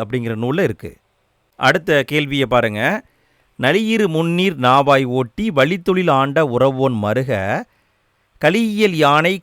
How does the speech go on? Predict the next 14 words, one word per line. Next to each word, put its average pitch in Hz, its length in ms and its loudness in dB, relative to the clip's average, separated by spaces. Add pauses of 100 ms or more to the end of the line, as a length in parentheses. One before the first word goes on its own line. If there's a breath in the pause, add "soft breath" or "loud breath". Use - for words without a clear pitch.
கரிகால் 156 460 2
வளவ" 120 280 4 (220)
என்று 127 600 -4 (760)
பாடியவர் 175 540 2
யாருன்னு 131 400 2
கேட்டிருக்காங்க. 98 500 -6 (1120)
யார் 139 280 2
பாடியிருக்காங்க? 117 640 0 (120)
புறநானூறுல 127 540 -2
இருக்கு. 120 460 -2
கரிகால 135 400 0
சோழனை 120 360 -4
புகழ்ந்து 120 300 -8
பாடியிருக்காங்க. 107 640 -6